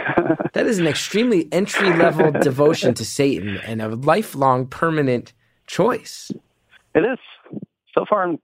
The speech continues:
Speaker 1: cool with it. I don't mind it. I still think there's a lot of good to pull out of those books, but like I said,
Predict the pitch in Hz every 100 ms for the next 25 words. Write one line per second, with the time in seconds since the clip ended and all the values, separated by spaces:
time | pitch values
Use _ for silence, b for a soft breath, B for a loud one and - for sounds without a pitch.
0 | - 151 160 170 170 - 143 160 123 139
1 | 160 165 _ _ _ _ _ - 147 170
2 | 143 139 135 127 127 123 117 117 117 120
3 | _ - 117 110 107 _ _ _ - 117
4 | 110 110 107 95 113 107 - 107 107 -
5 | - 127 107 - 113 104